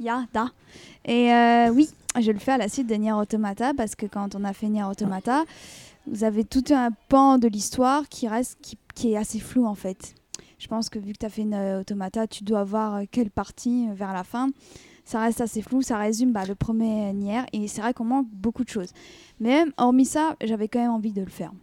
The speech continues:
Parce que, bon, ça me, Nier Automata, c'était vraiment une grosse claque, ça m'avait énormément plu, et puis bon,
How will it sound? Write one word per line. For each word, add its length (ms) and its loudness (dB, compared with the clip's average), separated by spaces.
Parce 160 -12
que, 140 -16
bon, 220 -10
ça 180 -2
me, 140 -6
Nier 160 -6
Automata, 460 -6
c'était 160 -10
vraiment 200 -6
une 100 -8
grosse 240 -14
claque, 260 -4
ça 100 -10
m'avait 340 -10
énormément 480 2
plu, 280 -2
et 40 0
puis 160 -12
bon, 160 -2